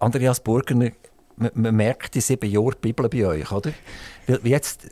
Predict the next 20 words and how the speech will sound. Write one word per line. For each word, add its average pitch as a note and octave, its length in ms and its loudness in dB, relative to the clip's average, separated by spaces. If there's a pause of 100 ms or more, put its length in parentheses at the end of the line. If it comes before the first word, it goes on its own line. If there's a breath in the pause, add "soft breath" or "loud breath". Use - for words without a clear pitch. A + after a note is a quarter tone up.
(160)
äh, - 540 -16
äh, B2 40 -2
seid - 400 -4
ihr A#2+ 60 -2
wieder C#3+ 180 -2
irgendwie C#3+ 300 -2
in B2 80 2
einem G#2+ 140 0
Glauben A2 360 2
drin. C3+ 240 0 (220 loud breath)
Meint A#2 380 0
ihr D3+ 220 0
eigentlich, C3 420 -2
ich C3 120 -4
kaufe G#2 340 -2
mir B2+ 300 -2
eine G2+ 140 -2
hundert C#3+ 320 -4
Kilowattstunden D3 800 -6
Batterie, C3 540 -6